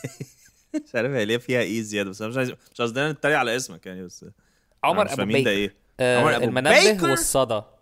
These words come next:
Speaker 2: آه، الصدى، صح.
Speaker 1: المنبه.
Speaker 2: حلو قوي. الصدى دي عجباني أوي. إيكو دي عجباني
Speaker 1: الصدى
Speaker 2: أوي.
Speaker 1: في كذا حد قالها، بس المنبه ليه
Speaker 2: آه.
Speaker 1: بقى؟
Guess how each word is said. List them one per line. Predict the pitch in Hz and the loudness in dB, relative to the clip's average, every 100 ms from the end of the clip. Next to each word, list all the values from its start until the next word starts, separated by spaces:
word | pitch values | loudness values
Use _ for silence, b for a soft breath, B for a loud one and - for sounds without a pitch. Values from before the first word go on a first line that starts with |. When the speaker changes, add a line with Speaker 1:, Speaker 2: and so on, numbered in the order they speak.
| _ _ _ _ - | _ _ _ _ -14
Speaker 2:
آه، | 120 113 113 | -10 -8 -8
الصدى، | - - 107 131 131 139 | -10 -6 0 2 4 2
صح. | 139 131 | 2 0
Speaker 1:
المنبه. | 151 143 | 0 0
Speaker 2:
حلو | 135 131 | 0 2
قوي. | 131 | 2
الصدى | 127 - 165 | 2 0 0
دي | 175 143 | 2 2
عجباني | 113 113 110 | 0 -2 -4
أوي. | 110 117 | -6 -6
إيكو | - - | -8 -4
دي | 117 | -2
عجباني | 107 110 | -2 -2
Speaker 1:
الصدى | 113 143 | -2 0
Speaker 2:
أوي. | 180 | 0
Speaker 1:
في | 165 | 0
كذا | 156 156 | 0 0
حد | 143 135 | -2 0
قالها، | 104 107 92 | -2 -2 -4
بس | 92 - | -6 -8
المنبه | 98 104 123 131 | -6 -6 -6 -8
ليه | 107 95 | -6 -6
Speaker 2:
آه. | 95 | -6
Speaker 1:
بقى؟ | - | -10